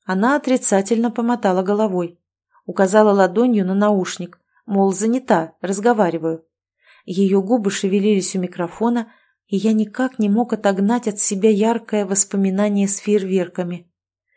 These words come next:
Ракета рвалась из ангара, мозг дымился от злости. Девчонка сделала меня как сосунка. Ох, не поздоровится сейчас Алёнке. Меня заметил Вадим,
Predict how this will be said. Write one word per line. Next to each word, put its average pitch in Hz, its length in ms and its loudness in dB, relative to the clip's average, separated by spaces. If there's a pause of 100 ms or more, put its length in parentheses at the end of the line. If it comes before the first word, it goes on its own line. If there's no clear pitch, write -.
(260)
Ракета 196 540 0
рвалась 202 440 2
из 190 120 -2
ангара, 185 500 -2 (320)
мозг 214 440 0
дымился 214 580 2
от 208 100 0
злости. 208 600 0 (400)
Девчонка 185 720 -4
сделала 190 500 -2
меня 190 300 -2
как 196 200 -6
сосунка. 214 720 0 (480)
Ох, 208 440 -2
не 208 180 0
поздоровится 196 1040 4
сейчас 196 480 -2
Алёнке. 190 600 0 (1000)
Меня 220 280 4
заметил 240 440 2
Вадим, 196 520 -2